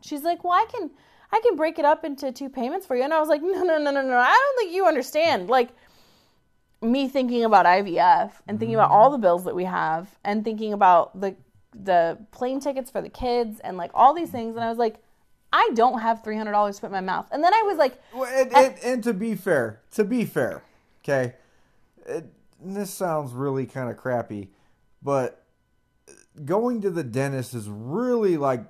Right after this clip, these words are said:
Speaker 2: low on the totem pole
Speaker 1: It
Speaker 2: in our
Speaker 1: really,
Speaker 2: household.
Speaker 1: it
Speaker 2: It
Speaker 1: really
Speaker 2: really
Speaker 1: is.
Speaker 2: is. Unless something's, like, broken or is, like, excruciating pain.
Speaker 1: Mm-hmm.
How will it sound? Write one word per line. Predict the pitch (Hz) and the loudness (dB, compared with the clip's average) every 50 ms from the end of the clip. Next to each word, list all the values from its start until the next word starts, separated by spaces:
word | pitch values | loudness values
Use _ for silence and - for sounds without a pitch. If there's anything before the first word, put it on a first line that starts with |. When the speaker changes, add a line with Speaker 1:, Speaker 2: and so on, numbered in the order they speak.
| _ - | _ -14
Speaker 2:
low | 110 113 113 113 117 123 135 143 151 151 151 151 147 143 135 | -12 -10 -8 -4 -2 0 0 2 2 2 2 2 2 2 0
on | 131 127 123 | 0 0 -2
the | 120 117 | -6 -8
totem | 107 - 127 123 123 120 120 110 107 104 | -6 -2 0 0 2 2 0 -4 -6 -8
pole | 107 104 101 95 92 90 87 _ _ _ _ _ _ - | -6 -6 -6 -6 -8 -10 -12 _ _ _ _ _ _ -2
Speaker 1:
It | 320 - | -2 0
Speaker 2:
in | 123 123 | 0 2
our | 123 123 123 117 | 4 4 4 4
Speaker 1:
really, | - - | 4 2
Speaker 2:
household. | 123 117 110 107 - - 113 104 98 92 87 90 | 2 0 0 -4 -6 -6 -6 -6 -6 -6 -8 -4
Speaker 1:
it | - - 349 370 | 2 2 4 4
Speaker 2:
It | 311 370 | 4 4
Speaker 1:
really | 415 453 - 466 453 453 453 | 4 6 6 6 6 6 8
Speaker 2:
really | |
Speaker 1:
is. | 440 240 180 131 98 - - | 8 6 6 4 0 -4 -4
Speaker 2:
is. | |
Unless | 123 147 160 180 208 214 202 - | -4 -2 0 2 2 2 0 -2
something's, | - - 226 214 208 214 208 190 180 147 | 0 0 0 0 0 -2 -2 -2 -2 -2
like, | 156 156 156 147 - - | 0 0 0 0 -2 -6
broken | 104 101 90 87 123 123 135 143 147 139 139 156 143 139 139 135 135 131 131 127 123 _ _ _ _ _ _ - | -14 -14 -8 -4 0 2 2 2 2 0 -2 -4 -4 -2 -2 -4 -4 -4 -6 -8 -10 _ _ _ _ _ _ -10
or | - 135 139 139 135 135 127 | -4 0 0 2 2 2 2
is, | 127 123 117 101 | 0 0 -2 -2
like, | 120 123 120 113 107 - _ _ _ _ _ - | -2 0 0 -2 -4 -8 _ _ _ _ _ -6
excruciating | 127 120 - - - - - 143 147 151 160 147 - 156 151 147 147 143 143 135 123 | -6 -6 -6 -12 -14 -8 -4 -2 0 0 -2 -2 -4 -4 -4 -4 -2 -4 -4 -6 -6
pain. | - 127 127 127 127 131 127 127 127 123 123 _ _ - | -6 -4 -4 -4 -2 -2 -4 -4 -6 -6 -10 _ _ -10
Speaker 1:
Mm-hmm. | 226 226 240 233 220 202 190 214 | -8 -6 -6 -6 -6 -8 -8 -10